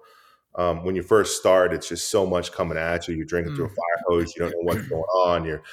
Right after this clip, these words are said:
Speaker 1: your brain is working. You're breathing hard. Your body's working.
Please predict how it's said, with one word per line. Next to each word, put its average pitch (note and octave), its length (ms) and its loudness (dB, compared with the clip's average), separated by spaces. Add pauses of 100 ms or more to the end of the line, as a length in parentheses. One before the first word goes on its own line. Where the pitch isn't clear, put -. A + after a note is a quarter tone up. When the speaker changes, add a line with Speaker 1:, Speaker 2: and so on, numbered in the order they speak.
(120)
Speaker 1:
your G2+ 120 2 (100)
brain A2+ 420 4
is G2+ 160 2
working. G#2+ 600 4
You're F2+ 160 0
breathing A2 420 -4
hard. G#2+ 460 2
Your F2+ 160 -4
body's G#2+ 400 2
working. G#2 600 2